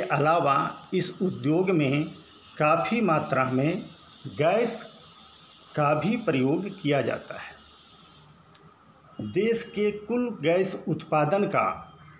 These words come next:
पचास प्रतिशत भाग इन्हीं भट्टियों में लग जाता है। झील के दक्षिण और पूर्वी, पूरब के मैदानों में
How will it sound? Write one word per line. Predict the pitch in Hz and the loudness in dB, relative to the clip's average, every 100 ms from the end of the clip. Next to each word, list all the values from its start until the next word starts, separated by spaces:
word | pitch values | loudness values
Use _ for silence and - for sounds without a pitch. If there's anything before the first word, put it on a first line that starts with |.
| - - - - - - | -20 -20 -20 -20 -20 -4
पचास | 156 - 180 185 214 | -4 -2 0 2 0
प्रतिशत | - 160 156 147 151 127 | 0 0 0 -2 -4 -4
भाग | 98 135 147 113 104 - - - - - - _ - | -2 2 2 0 -4 -12 -20 -20 -20 -20 -20 _ -2
इन्हीं | 170 175 202 226 | 0 2 2 2
भट्टियों | 123 131 160 175 185 | 0 0 0 2 2
में | 160 180 | 2 2
लग | 165 156 117 | 2 2 2
जाता | 113 - - | -2 -4 -8
है। | - - - _ _ - - - - _ - - - - - - - - - - | -12 -14 -20 _ _ -20 -20 -20 -20 _ -20 -20 -20 -20 -20 -20 -20 -20 -20 -14
झील | 107 110 202 240 240 | -6 -2 0 2 0
के | 175 180 202 247 - - - - - - - - - | 0 2 2 0 -6 -16 -20 -20 -20 -20 -20 -16 -10
दक्षिण | 127 165 160 - 247 254 | -2 -2 0 0 0 0
और | - 170 165 | 0 0 0
पूर्वी, | 160 170 180 214 247 - - - | 0 0 0 0 -2 -4 -16 -4
पूरब | 170 208 226 - | 0 2 0 0
के | 170 | 2
मैदानों | 151 135 135 165 180 | 2 2 2 4 2
में | 113 | 0